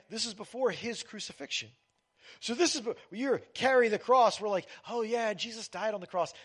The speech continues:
They didn't know that. They're like, "Carry the what?" You know, maybe you have a cross around your neck or something. They didn't, crosses were nothing but horrible.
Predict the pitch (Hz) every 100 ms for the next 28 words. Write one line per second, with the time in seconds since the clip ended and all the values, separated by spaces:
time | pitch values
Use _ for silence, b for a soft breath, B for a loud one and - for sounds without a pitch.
0 | - 254 370 392 392 403 415 330 131 -
1 | _ _ _ _ _ _ _ _ _ _
2 | _ _ _ _ _ _ _ _ _ _
3 | 160 330 359 233 - b - 277 370 370
4 | 190 160 131 143 415 466 - _ _ _
5 | _ _ _ _ _ _ _ _ _ -
6 | 233 240 B - 196 226 226 - 170 220
7 | - 220 226 220 190 220 220 214 202 196
8 | 180 185 _ _ _ - 202 208 359 -
9 | - 320 392 294 214 233 208 277 330 370
10 | 233 190 - 202 311 403 415 233 170